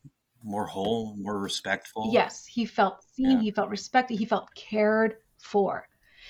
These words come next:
Speaker 2: And the
Speaker 1: Right.
Speaker 2: fact that a huge percentage of our population does not feel cared for, and you don't have to be Black or Indigenous to not feel cared for in this system, because even the very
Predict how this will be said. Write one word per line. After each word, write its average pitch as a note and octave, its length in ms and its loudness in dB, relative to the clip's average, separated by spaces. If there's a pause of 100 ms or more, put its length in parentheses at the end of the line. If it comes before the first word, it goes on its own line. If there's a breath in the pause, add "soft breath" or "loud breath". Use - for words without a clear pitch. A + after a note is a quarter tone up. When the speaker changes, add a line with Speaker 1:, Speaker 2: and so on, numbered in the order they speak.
(260 loud breath)
Speaker 2:
And A3+ 100 4
the B3 60 8
Speaker 1:
Right. A#3+ 100 6
Speaker 2:
fact C#4 360 6
that B3+ 220 8
a G#3 120 4
huge A#3+ 880 2
percentage A3+ 680 0
of A3 100 -2
our G3+ 160 4
population G#3 1120 4
does G#3+ 180 -2
not G#3+ 240 2
feel G3+ 140 0
cared D4+ 460 2
for, F#3 220 0
and G#3+ 120 4
you A#3 80 4
don't D#4 220 4
have E4 160 4
to C4+ 80 -4
be B3+ 100 2
Black A#3 380 4
or A3+ 80 4
Indigenous G#3+ 580 0
to G#3 80 -2
not G#3 200 0
feel G#3 140 2
cared D4 360 0
for G#3 100 2
in F#3+ 100 2
this F#3 200 -2
system, C4+ 340 -2
because G3 480 0 (460 soft breath)
even C#4+ 260 4
the G#3+ 100 6
very A3+ 300 4